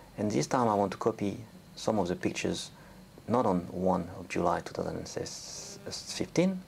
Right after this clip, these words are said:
If I double click on it, I've got my pictures and they're all good. I'm going to come back. I'm gonna copy some of the picture into the fifteenth of July. So my destination is fifteenth of July, so I'm going to double click on this. It's empty, and I'm going to select some files. So let's say from the bottom,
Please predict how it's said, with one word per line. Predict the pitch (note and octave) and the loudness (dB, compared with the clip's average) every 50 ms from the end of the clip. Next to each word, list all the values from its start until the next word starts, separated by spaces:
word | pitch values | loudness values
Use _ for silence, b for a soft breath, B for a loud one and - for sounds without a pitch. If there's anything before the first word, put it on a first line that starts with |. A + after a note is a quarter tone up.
| - - | -16 -20
If | - - - | -8 -6 -2
I | - | 2
double | F2+ F2+ F2 D#2+ | 4 4 4 2
click | - - - | 0 -2 0
on | F2 E2+ E2+ | 0 2 2
it, | D#2+ - - | 0 -2 -4
I've | F2 E2 | -6 -4
got | - - D#2+ | -4 -2 -2
my | E2+ E2+ - | -2 -2 0
pictures | - - C3+ - - G3 F#3 F#3 - - - - - G2 | 0 0 0 2 0 0 -2 -2 -6 -12 -18 -20 -18 -16
and | F#2+ F#2+ | -12 -10
they're | - F2 | -8 -4
all | F2 E2+ F2+ | -2 -2 0
good. | - D3 F3 F#3 F#3 B B B B B B B B B B - | 4 4 4 4 2 B B B B B B B B B B -8
I'm | F2 E2+ D#2+ | -8 -6 -4
going | E2 D#2+ D#2+ D#2+ | -4 -4 -4 -4
to | E2 | -4
come | - - F2+ F2+ | -4 -4 -2 0
back. | F#2 F#2 F#2 - - | -2 -2 -2 -2 0
I'm | B2 C3+ | 2 2
gonna | D3 D#3 D3 C3 | 4 4 4 4
copy | - - B2+ A#2 - A2+ | 4 2 2 2 2 0
some | - - A#2+ A2+ G#2+ | 0 2 2 2 4
of | F#2+ | 2
the | F#2 - | 2 0
picture | - F#2 F#2 - F#2 | -2 -2 -2 0 0
into | F2+ F2 - F2 | 0 0 0 -2
the | F2 F2 | -2 -2
fifteenth | - - - - - F#2+ F2+ - - | -2 -4 -4 -4 -4 -4 -4 -4 -6
of | - - | -6 -6
July. | - - - - - B B B B B B B B B | -4 -4 -4 -4 -6 B B B B B B B B B
So | - - - E2+ E2 E2 E2+ E2 - - | -10 -4 0 2 4 4 2 2 0 2
my | F2+ E2+ E2+ | 2 2 4
destination | E2+ F#2+ F#2 F#2 - F2 F2 F2+ F2+ - F#2 F2+ | 4 2 2 2 2 2 2 2 2 0 0 0
is | E2+ - | 0 -2
fifteenth | - - - - G2+ G2 - | -2 -4 -2 -2 -2 -2 -2
of | - F#2 | -4 -4
July, | F2 F#2 F#2+ G2+ A2 A#2 | -2 0 0 0 0 -2
so | - - | -4 -4
I'm | F2+ E2 | -4 -4
going | E2 E2 E2+ | -4 -4 -4
to | - F2 F2+ - - - - | -6 -8 -8 -10 -12 -12 0
double | - B2 B2 A#2+ A#2 | 2 4 4 4 4
click | - - A#2+ A#2 - - | 2 0 -2 -2 -2 -2
on | A2 A2 | -4 -2
this. | B2+ F#3+ G#3 - - - - - - - - - - - - - - - - - - | -2 -4 -4 -6 -10 -14 -20 -20 -20 -20 -20 -20 -20 -20 -20 -20 -16 -14 -12 -8 -6
It's | F#2 - - | -6 -2 0
empty, | F#2+ G#2 A#2 - - F3+ G3 G3 B B B B B B B B B - | 2 2 2 4 2 2 0 0 B B B B B B B B B -2
and | - - - B2 | 2 4 4 6
I'm | A#2+ - | 6 6
going | G#2 G2+ G2 | 6 4 4
to | F#2 - | 2 -2
select | - - F2+ E2+ E2 E2+ - | -2 2 2 2 2 2 0
some | - F2+ F2 | -2 -2 -2
files. | - - F#2+ F2 - - | 0 2 2 2 0 0
So | - - | -2 0
let's | F#2 F2+ - | 0 0 2
say | - F2+ F2+ | 2 0 0
from | - - F2 E2+ | 0 -2 -2 -4
the | E2+ E2+ | 0 2
bottom, | F2+ A2+ A#2 A#2+ A#2+ A#2+ A#2 A#2+ A2+ A2 | 4 6 6 6 6 6 6 4 4 2